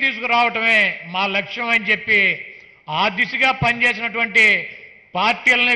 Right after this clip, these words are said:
వ్యక్తుల్ని చూసాం. ఈ జనసేన పార్టీ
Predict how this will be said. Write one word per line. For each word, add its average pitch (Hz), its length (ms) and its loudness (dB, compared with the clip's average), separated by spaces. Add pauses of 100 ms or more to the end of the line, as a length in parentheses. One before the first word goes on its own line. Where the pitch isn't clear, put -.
వ్యక్తుల్ని 220 460 -2
చూసాం. 175 300 -6 (1200)
ఈ 220 80 0 (160)
జనసేన 247 500 0 (1000)
పార్టీ 240 360 2